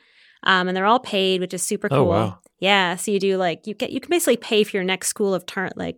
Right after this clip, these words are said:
Speaker 1: school
Speaker 2: Yeah.
Speaker 1: term every four months.
Speaker 2: That's brilliant.
Speaker 1: Oh, it's super great. I graduated with almost no debt. Like,
Speaker 2: Yeah.
Speaker 1: go Canada. <laughs>
Speaker 2: Well,
Speaker 1: That's great.
Speaker 2: that too, yeah.
Speaker 1: <laughs> Um, yeah, so during my, like, my first term, there wasn't any good psychology jobs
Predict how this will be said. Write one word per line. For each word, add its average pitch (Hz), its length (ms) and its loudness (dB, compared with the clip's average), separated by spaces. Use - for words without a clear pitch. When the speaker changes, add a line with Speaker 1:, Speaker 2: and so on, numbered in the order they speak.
Speaker 1:
school 226 420 2
Speaker 2:
Yeah. 233 100 4
Speaker 1:
term 277 240 -2
every 202 260 0
four 196 200 -4
months. - 360 -8
Speaker 2:
That's 190 180 4
brilliant. 113 500 6
Speaker 1:
Oh, 311 160 8
it's 196 160 2
super 294 240 2
great. 214 320 4
I 185 80 0
graduated 226 400 0
with 214 80 -2
almost 208 220 -2
no 190 100 -2
debt. 180 300 0
Like, 131 100 2
Speaker 2:
Yeah. 117 300 6
Speaker 1:
go 233 140 4
Canada. 196 380 0
<laughs> 339 680 2
Speaker 2:
Well, 117 300 4
Speaker 1:
That's 104 120 0
great. - 140 4
Speaker 2:
that 131 200 4
too, 113 240 6
yeah. 120 340 4
Speaker 1:
<laughs> - 1120 2
Um, 185 580 2
yeah, 262 200 4
so 262 140 -2
during 294 260 0
my, 226 160 4
like, 196 360 -2
my 214 200 4
first 226 540 2
term, 208 340 2
there 202 100 2
wasn't 254 320 0
any 214 160 2
good 202 240 0
psychology 196 540 -2
jobs 226 560 0